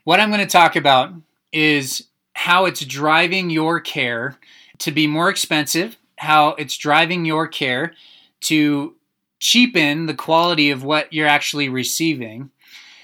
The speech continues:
and how it wasn't intended to do either of those things. So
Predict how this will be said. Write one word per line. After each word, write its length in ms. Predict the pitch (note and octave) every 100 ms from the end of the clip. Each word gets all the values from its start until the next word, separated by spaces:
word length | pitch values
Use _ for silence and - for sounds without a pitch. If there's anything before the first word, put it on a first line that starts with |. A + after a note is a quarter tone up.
| - -
and 160 | D#3
how 200 | E3+ F#3+
it 80 | F#3
wasn't 260 | G3 G#3 G3
intended 560 | F3 - F#3+ F#3+ D#3+
to 140 | - D3+
do 160 | D#3
either 200 | D3+ D#3+
of 120 | D3
those 260 | C3+ B2+ -
things. 340 | D#3+ B2 A2+
So 240 | - D#3